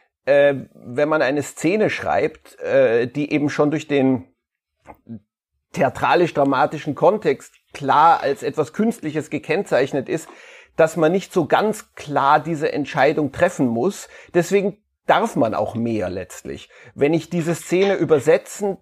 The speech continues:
würde in Behauptungen in einem Leitartikel, dann, äh, würden sich Leute, die diese Szene jetzt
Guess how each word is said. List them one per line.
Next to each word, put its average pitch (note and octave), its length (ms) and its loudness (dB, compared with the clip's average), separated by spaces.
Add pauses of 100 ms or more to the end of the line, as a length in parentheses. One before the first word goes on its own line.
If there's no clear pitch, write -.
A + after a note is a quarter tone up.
würde E3+ 420 -2
in D3+ 420 -4
Behauptungen F3 1000 0 (140)
in D3+ 180 -4
einem C3+ 300 0
Leitartikel, G#3+ 880 0 (440)
dann, E3+ 440 2
äh, D#3 320 2
würden F#3 260 4
sich E3+ 200 -6
Leute, F3+ 760 2
die E3+ 200 -4
diese D#3+ 280 -4
Szene E3+ 420 0
jetzt C#3 600 -2